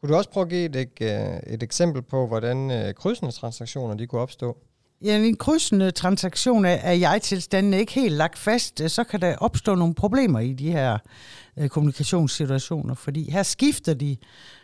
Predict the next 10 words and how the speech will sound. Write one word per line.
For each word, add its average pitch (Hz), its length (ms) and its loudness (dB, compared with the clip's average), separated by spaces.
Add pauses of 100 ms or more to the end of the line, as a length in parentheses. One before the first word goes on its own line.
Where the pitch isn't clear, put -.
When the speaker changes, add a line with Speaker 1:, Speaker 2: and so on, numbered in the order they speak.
(160)
Speaker 2:
øh, 147 600 0
de, 208 80 0
der 185 100 0
kommunikerer, 180 560 2
de 170 100 -4
kan - 140 -6
skifte 254 400 0
undervejs 165 600 2
i 185 40 -4
samtalen, 180 800 2